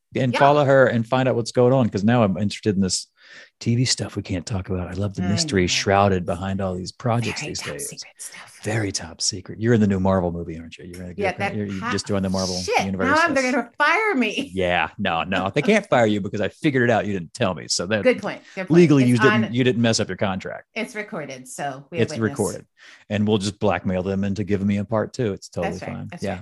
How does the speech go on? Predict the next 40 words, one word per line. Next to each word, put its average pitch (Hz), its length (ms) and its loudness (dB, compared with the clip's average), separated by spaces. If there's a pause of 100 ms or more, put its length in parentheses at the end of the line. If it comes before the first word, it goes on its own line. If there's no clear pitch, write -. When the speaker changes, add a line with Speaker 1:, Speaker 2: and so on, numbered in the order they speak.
(100)
Speaker 2:
right. 104 120 -2
Speaker 1:
uh, - 80 -6
yeah, 101 240 -6
it'll 95 140 -8
be 107 80 -8
great. - 180 -10 (540)
Um, 143 320 2
thank 156 180 4
you 131 80 0
so 110 200 0
much 90 200 -2
for - 80 -10
sitting 87 240 -8
down 87 160 -2
with 85 100 -4
me. 95 100 -2
I 92 40 0
really 95 220 0
do 92 120 -2
appreciate 90 540 -6
it. 90 100 -8
I 92 100 -4
appreciate 92 520 -8
your - 240 -12
time. 87 220 -8
It's 107 100 -14
great 107 200 -2
to 104 60 -12
get 113 140 -6
to 113 80 -12
know 117 100 -4
you. 98 220 -6 (240)
Speaker 2:
Well, 269 280 -20
thank 494 280 -20
you. 139 100 -20 (720)
Speaker 1:
She 175 440 -4 (160)
is - 100 -8
a 90 120 -8
fucking 147 680 -2 (200)
delight. 90 680 -6